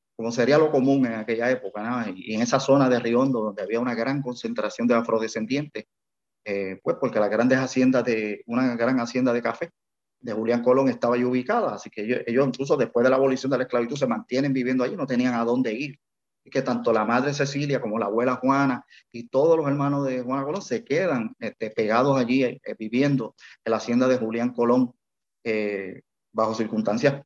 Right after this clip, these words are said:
eh, pésimas, ¿no? De vida, pero no tenían opción. Eh, cuenta este personaje, Félix Rodríguez Báez, eh, que era una, una niña que, de-,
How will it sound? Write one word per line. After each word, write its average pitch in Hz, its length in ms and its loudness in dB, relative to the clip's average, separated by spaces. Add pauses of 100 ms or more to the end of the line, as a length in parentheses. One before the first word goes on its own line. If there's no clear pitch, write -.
(260)
eh, 107 140 -10 (440)
pésimas, 117 440 0
¿no? 131 360 2
De 104 160 0
vida, 165 380 2
pero 147 240 4
no 117 160 4
tenían 135 260 2
opción. 117 680 -4 (540)
Eh, 104 600 -2 (260)
cuenta 123 1080 2 (640)
este - 200 -4
personaje, 143 600 2
Félix 127 320 0
Rodríguez 135 400 2
Báez, 127 320 0 (600)
eh, 110 400 -2
que 117 60 -2
era 117 100 2
una, 156 160 2 (160)
una 147 200 -2
niña 156 760 -2 (760)
que, 123 120 2
de-, 120 440 0